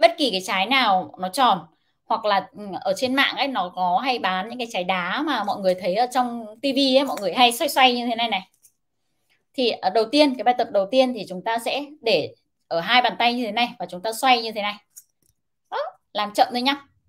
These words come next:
Đó, thì cái động tác này cũng là động tác phục hồi chức năng sau đột quỵ rất tốt cho những người mà bị liệt.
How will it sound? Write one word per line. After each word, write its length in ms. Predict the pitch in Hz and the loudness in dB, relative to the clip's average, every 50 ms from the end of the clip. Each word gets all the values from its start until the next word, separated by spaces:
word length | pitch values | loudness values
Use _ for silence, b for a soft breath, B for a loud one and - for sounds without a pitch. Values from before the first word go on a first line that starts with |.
| _ _ _ _ _ _ _ _ _ _ _ _ _ _ _ _ _ _ _ | _ _ _ _ _ _ _ _ _ _ _ _ _ _ _ _ _ _ _
Đó, 140 | 170 185 196 | -4 -4 -4
thì 100 | - 269 - | -4 -6 -4
cái 100 | - 208 | -2 0
động 180 | - - - - | 0 0 0 2
tác 160 | - 294 302 | 2 2 4
này 220 | 294 277 240 202 185 | 4 4 4 4 0
cũng 120 | 208 190 226 | -2 0 0
là 120 | 285 254 | 2 2
động 180 | 208 180 - - | 2 -2 -2 -2
tác 140 | 262 277 277 - | -2 -2 0 -2
phục 100 | 247 196 | -2 -2
hồi 120 | 175 175 175 | -2 -4 -4
chức 100 | 269 269 | -6 -4
năng 200 | 262 254 240 240 | -4 -4 -4 -4
sau 180 | 233 - 233 | -2 -2 -2
đột 160 | 220 214 190 - | -2 -2 -6 -6
quỵ 200 | - 233 - - | -8 -8 -6 -2
rất 160 | 233 294 311 302 - | 0 0 -2 2 2
tốt 200 | 320 330 349 349 - | 4 4 4 2 0
cho 140 | 277 233 | 0 0
những 220 | 226 226 220 254 262 | 0 -2 -4 -4 -2
người 160 | 247 220 208 | -2 0 0
mà 120 | 190 175 | -2 -2
bị 120 | 175 - - | -4 -4 -2
liệt. 200 | 202 185 175 | 0 0 0